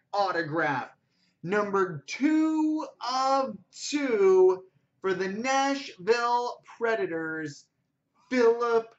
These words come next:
Forsberg. Two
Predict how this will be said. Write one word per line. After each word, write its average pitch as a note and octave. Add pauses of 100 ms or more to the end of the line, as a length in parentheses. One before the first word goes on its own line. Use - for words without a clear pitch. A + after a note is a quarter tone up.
(520)
Forsberg. B2+ (4000)
Two A#3+